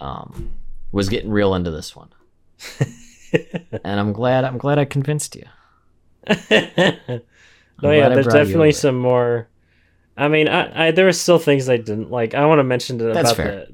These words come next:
Speaker 2: the, the ending of it, where
Speaker 1: Yes.
Speaker 2: the part when his house starts burning down. I was, like, so frustrated that he didn't just put down the camera. <laughs>
Speaker 1: Well, the camera was like, well, yeah, he did grab the camera at the end, but for the most part, the camera was on the ground.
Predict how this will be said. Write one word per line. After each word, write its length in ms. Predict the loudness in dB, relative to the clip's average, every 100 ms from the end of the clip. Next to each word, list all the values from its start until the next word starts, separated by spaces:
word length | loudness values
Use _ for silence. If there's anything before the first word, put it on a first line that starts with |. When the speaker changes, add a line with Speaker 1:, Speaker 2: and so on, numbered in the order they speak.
| -8
Speaker 2:
the, 140 | -8
the 60 | -4
ending 440 | -2 0 -2 -2
of 160 | -2 0
it, 240 | 0 0 _ _ _ _ _ _
where 200 | -6 0
Speaker 1:
Yes. 160 | 0 0
Speaker 2:
the 80 | -4
part 240 | 0 -2 0
when 220 | -6 -6
his 160 | -8 -8
house 240 | -8 -8
starts 260 | -10 -12 -12
burning 340 | -10 -6 -6
down. 440 | -8 -8 -10 -10 -14 _ _ _ _ _ _ -4
I 140 | 2
was, 180 | 2 4
like, 140 | 0 0
so 340 | 0 4 4
frustrated 760 | 4 0 0 2 2 2 2 -2
that 180 | -4
he 140 | -4 -6
didn't 180 | -6 -6
just 220 | -8 -2
put 200 | -2 2
down 280 | 2 2 0
the 100 | -2
camera. 560 | -2 -6 -8 -12 -16 -16 _ -20 -8
<laughs> 380 | -4 0 0 -2 0 0 2 0 0 -2
Speaker 1:
Well, 260 | -2 2 2
the 100 | 0
camera 420 | 0 0 0 0
was 180 | 0 0
like, 160 | 0 -2 -4
well, 220 | 0 2
yeah, 180 | 2 0
he 120 | -2 -2
did 160 | -2
grab 280 | 0 -2 0
the 80 | -4
camera 320 | -2 -2 0
at 60 | 0
the 120 | 0
end, 140 | -2
but 100 | -4
for 100 | -4
the 60 | -2
most 240 | 0 -2
part, 140 | -2 -2
the 40 |
camera 300 | -2 -4 0
was 120 | 0 0
on 120 | -2
the 80 | -2
ground. 540 | 0 -2 -2 -8 -16